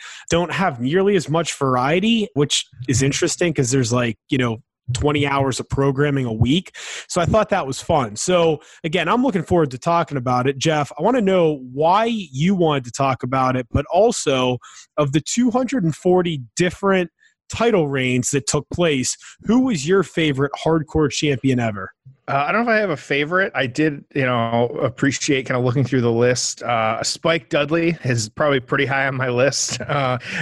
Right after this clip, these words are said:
Speaker 2: I definitely like seeing that name on there. And then I've always been an R V D fan. It was fun to see, uh, R V D's, uh, Rob Van Dam, R V D's name thrown in there a little bit too. So that's always
Speaker 1: Well,
Speaker 2: good too.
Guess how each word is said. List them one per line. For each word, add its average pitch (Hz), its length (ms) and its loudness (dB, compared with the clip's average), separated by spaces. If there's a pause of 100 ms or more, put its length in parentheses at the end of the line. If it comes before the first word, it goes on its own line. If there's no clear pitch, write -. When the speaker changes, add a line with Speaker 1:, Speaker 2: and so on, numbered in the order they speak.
Speaker 2:
I 131 200 -2
definitely 147 380 0
like 139 180 0
seeing 139 320 -2
that 135 220 0
name 139 320 -2
on 135 160 -2
there. 139 320 0 (340)
And 160 140 0
then 151 180 0
I've 156 220 0
always 151 260 2
been 139 120 -2
an 123 60 -2
R 135 180 2
V 127 140 0
D 120 200 0
fan. 143 420 -2
It 120 60 -2
was 117 180 -2
fun 139 280 -2
to 117 60 -2
see, 120 360 -2
uh, 110 140 0
R 120 160 0
V 117 120 0
D's, 110 420 -2
uh, 120 120 0
Rob 127 240 0
Van 123 160 -2
Dam, 117 300 -2
R 107 160 0
V 110 120 -2
D's 107 300 -4
name 104 260 -10
thrown 104 280 -4
in 98 100 -12
there 95 100 -4
a 92 80 -6
little 95 140 -10
bit 95 160 -14
too. 92 220 -8
So - 120 -2
that's 117 140 -2
always 98 160 -2
Speaker 1:
Well, 117 60 2
Speaker 2:
good 190 140 -6
too. 98 160 -10